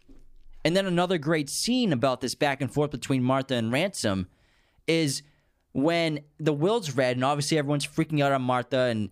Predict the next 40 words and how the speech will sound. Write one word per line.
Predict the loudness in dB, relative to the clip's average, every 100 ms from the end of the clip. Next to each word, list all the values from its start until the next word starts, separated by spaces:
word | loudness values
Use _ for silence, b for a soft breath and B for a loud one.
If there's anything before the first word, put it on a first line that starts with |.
| b
they're | -4
chasing | 0 0 0 0
her |
outside | 0 0 0
of | 0
the |
house. | 2 0 0 0
And | 0
one | 2
of |
my | 0 0
favorite | 0 -2 0
parts | -2 -2 -6
of | -14 -12 -2 -2
cinematography | 0 -2 0 -2 0 -2
of |
this | -2 0
movie | 0 2 0
is | -2 b _
the | 0
whole | 2 -2 -4
film | -2 0 0
is | -2
obviously | -2 -2 -2 0 2
on | 2 -2 -2
very | 0 0
steady | 0 0 -2
camera | -2 0 0 0
and, | 0 -2 B B -4
and, | -2 -2 -2
and | 0 0 -4 -4
tilts | -2 0 -4
and | -4
po-, | -2 -2
and | -2 0
zooms | 0 0 0
and | 0
everything. | 0 0 -2 -2
But | -2 0
then | -2 -2